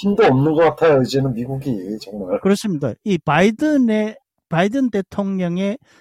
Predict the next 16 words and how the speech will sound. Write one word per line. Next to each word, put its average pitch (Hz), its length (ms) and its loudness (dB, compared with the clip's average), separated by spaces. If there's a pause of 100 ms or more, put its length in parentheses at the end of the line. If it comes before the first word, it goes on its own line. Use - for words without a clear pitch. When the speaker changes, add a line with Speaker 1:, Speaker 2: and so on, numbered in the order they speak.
(140)
Speaker 2:
어떤 165 500 -4 (240)
무능이 175 600 2 (580)
세계를 254 500 0
지금 165 240 -2
위험에 269 280 4
빠뜨렸다. 131 640 -6 (340)
물론 254 420 2 (460)
바이든 190 380 0
대통령의 180 1200 -4
외교 165 380 0
정책 147 520 -4
무능 151 440 -4
이것만은 180 560 2
아니죠. 123 480 -4 (320)
지금, 196 380 -2 (380)
어, 135 300 -2